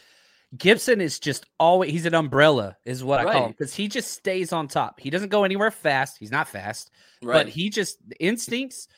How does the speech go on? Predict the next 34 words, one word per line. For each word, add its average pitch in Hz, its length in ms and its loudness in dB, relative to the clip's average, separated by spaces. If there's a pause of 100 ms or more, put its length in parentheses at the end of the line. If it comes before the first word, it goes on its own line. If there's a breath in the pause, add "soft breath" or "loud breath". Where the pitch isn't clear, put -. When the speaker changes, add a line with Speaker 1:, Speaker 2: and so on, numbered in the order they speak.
(160 soft breath)
Speaker 1:
and 143 240 0
awareness 208 600 -2
and 147 140 -6
just 135 320 -12
always 185 440 -4
just - 260 -12
the 151 120 -6
umbrella, 131 400 -2
just 107 200 -14
right 165 260 0
on 175 100 -4
top 165 260 -2
of 151 60 -6
the 135 80 -6
ball 143 260 0
carrier, 139 560 -2 (300)
doing 156 280 -4
his 143 200 -4
job 143 240 0
as 113 100 -10
a 107 60 -12
true 156 220 -6
safety. 127 600 -6 (280 soft breath)
I-, 147 40 0
it's 160 180 0
funny 254 200 0
because 139 380 -4
him 233 180 0
and 170 100 0
Hufanga 175 400 -2
are 120 220 2
quote 165 200 0
unquote 131 260 -6
safeties. 185 580 -8